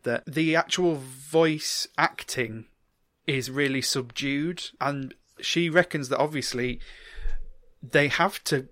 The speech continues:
be quite sort of downplaying the acting, because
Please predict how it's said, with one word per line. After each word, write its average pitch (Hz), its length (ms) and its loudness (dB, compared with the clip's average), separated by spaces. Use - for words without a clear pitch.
be 139 400 4
quite 139 440 0
sort 147 220 -2
of 135 120 -6
downplaying 156 720 0
the 131 120 0
acting, 143 680 0
because 151 580 0